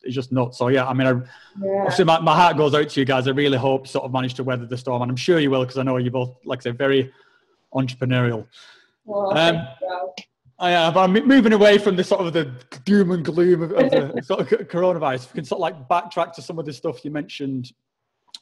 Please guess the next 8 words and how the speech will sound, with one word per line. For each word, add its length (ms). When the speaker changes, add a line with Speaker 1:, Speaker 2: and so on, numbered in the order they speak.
Speaker 1:
earlier. 440
Um, 320
I 120
mean, 80
I'd, 200
I'd 160
like 140
to 100